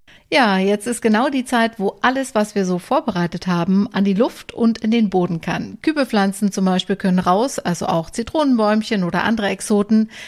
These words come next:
Denn in der Regel sind die frostigen Nächte ja vorbei. Und alle, die Gemüse vorgezogen haben, entweder auf der Fensterbank oder im Gewächshaus, hier können jetzt die ersten jungen Pflänzchen rausgesetzt werden, also Tomaten, Gurken, aber auch Salatpflänzchen.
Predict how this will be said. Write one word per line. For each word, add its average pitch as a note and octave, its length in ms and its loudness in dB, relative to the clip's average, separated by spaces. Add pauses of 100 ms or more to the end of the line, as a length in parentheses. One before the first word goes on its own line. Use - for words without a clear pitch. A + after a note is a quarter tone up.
(160)
Denn A3+ 120 2
in A3 140 4
der G3+ 160 4
Regel A3 240 2
sind G#3 220 2
die G#3 140 0
frostigen G#3+ 480 0
Nächte F3+ 280 -2
ja F3 200 2
vorbei. F3+ 580 -2 (340)
Und A#3+ 260 0
alle, C4+ 220 0
die A#3 140 0
Gemüse A3 400 2
vorgezogen F#3+ 680 -2
haben, F3 300 -4
entweder B3 360 0
auf F#3+ 120 -2
der F#3+ 120 -2
Fensterbank A#3 680 -2
oder G3+ 180 0
im F#3+ 100 2
Gewächshaus, G#3+ 640 0 (320)
hier C4+ 180 0
können B3 240 2
jetzt A3 280 -2
die D#4 120 -2
ersten A3 300 0
jungen G3 260 2
Pflänzchen F#3+ 460 0
rausgesetzt A#3 800 -2
werden, G3+ 500 0
also E3+ 280 -4
Tomaten, A3 580 0
Gurken, A3 640 2
aber G#3 240 0
auch G#3+ 100 -4
Salatpflänzchen. F3+ 960 -4